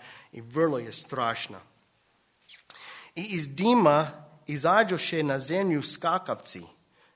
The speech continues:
četvrti stih, „i bi im rečeno da ne naude travi zemaljskoj, nit i kojemu zelenu, zel-, zelenilu, nit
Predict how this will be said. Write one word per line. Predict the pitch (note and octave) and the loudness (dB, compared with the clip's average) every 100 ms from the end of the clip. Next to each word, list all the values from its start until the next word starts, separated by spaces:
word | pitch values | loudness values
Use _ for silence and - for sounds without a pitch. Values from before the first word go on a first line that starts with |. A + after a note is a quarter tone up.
| _ | _
četvrti | _ B2+ A#2+ G2+ G#2 | _ -12 -12 -16 -14
stih, | - G#2 - _ _ | -14 -16 -18 _ _
„i | - E3+ | -12 -8
bi | A#3+ E4 | -6 -2
im | A3+ F3 | 2 6
rečeno | E3 F3+ F3+ E3 | 6 4 2 0
da | D3+ B2+ | 2 0
ne | C#3 A3 C#4 | 2 2 2
naude | F3 C3+ C#3 C#3 B2 - | 0 -2 -4 -6 -6 -8
travi | C#3 C#3+ D#3+ C#3 | 0 2 2 0
zemaljskoj, | A#2 C#3 D3+ B2 B2 - B2 A#2+ | -6 -4 -2 -2 -4 -6 -6 -6
nit | A#2+ B2 - - - | -6 -10 -14 -20 -18
i | C3+ | -10
kojemu | - E3+ D#3 C#3 B2 | 0 2 4 2 -2
zelenu, | A#2 C3+ D3+ C3+ A#2+ A2+ G2+ _ _ _ _ _ _ | -4 -4 -2 -2 -2 -8 -12 _ _ _ _ _ _
zel-, | B2+ B2+ D#3+ F3+ | -6 -2 0 -2
zelenilu, | C3 D3 F3 B2 A2+ G#2+ G#2+ - _ - - | -4 -2 0 -2 -6 -10 -12 -16 _ -20 -18
nit | - D3+ | -8 -8